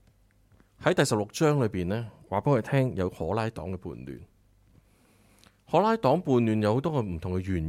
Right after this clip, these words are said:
因，但係一個好重要嘅原因其實係呢一個。喺第十六章十二節嗰個噉講，摩西打發人去召以利押嘅兒大坍亞比蘭。啊，呢兩個人呢，其實係跟住可拉呢一齊去，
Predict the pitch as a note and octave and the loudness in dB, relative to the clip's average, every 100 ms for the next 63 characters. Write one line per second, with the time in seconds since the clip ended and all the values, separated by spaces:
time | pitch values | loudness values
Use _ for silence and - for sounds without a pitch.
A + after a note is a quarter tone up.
0 | F2+ C3+ G2 - _ _ - _ _ _ | 2 2 0 -6 _ _ -20 _ _ _
1 | _ _ _ A2+ C#3 D#3 C#3+ D#3+ - A2 | _ _ _ -4 -2 -2 -2 0 2 2
2 | G#2 G#2 A2 F#2 D#2+ F#2+ A2+ A2 - F#2+ | 2 0 0 -2 -2 0 0 -2 -6 -8
3 | E2+ E2+ F2 G2+ - B1+ _ _ _ _ | -6 -4 -4 -6 -10 -20 _ _ _ _
4 | _ _ _ _ _ _ - _ _ _ | _ _ _ _ _ _ -20 _ _ _
5 | _ _ _ _ _ _ _ _ - - | _ _ _ _ _ _ _ _ -20 -2
6 | E3+ F3 C#3+ B2+ F3+ F3+ - A2 G2 G#2+ | 2 4 4 4 4 4 4 -2 -2 -6
7 | - A2+ C#3 A2+ A2 A2+ F#2 D#3 F3+ F#3 | -4 0 2 2 2 2 2 4 2 2
8 | F3+ - A2 C#3 F#2+ D#2+ A2+ G2+ - G2 | 0 0 -2 -2 -2 -2 -4 -4 -4 -2
9 | F#2+ F2+ F#2 G#2 F#2+ - G#2 - G2+ E2 | -2 -2 0 0 0 -2 -6 -4 -6 -6
10 | E2 - E2+ E2+ - C3+ G#2+ E2+ - _ | -6 -4 -4 -4 -4 -2 -2 -6 -10 _
11 | F#2+ F#2 F2+ F2+ G2 - - _ _ _ | -8 -8 -6 -6 -8 -10 -20 _ _ _
12 | _ _ A#2+ F#3 B3 D3 D3 D3 C3 F#2 | _ _ -4 0 4 4 4 2 4 0
13 | C3 F#2 - F2+ G2 G2 F#2+ D3+ D3+ D3 | 0 -2 -2 -4 -4 -4 -4 -2 -2 -2
14 | F#2+ F2+ E2+ A#2 A#2+ A2+ A2+ B2 - E2 | -4 -2 -2 0 -2 -2 -2 -4 -6 -12
15 | D#2 F2 F2 | -8 -6 -6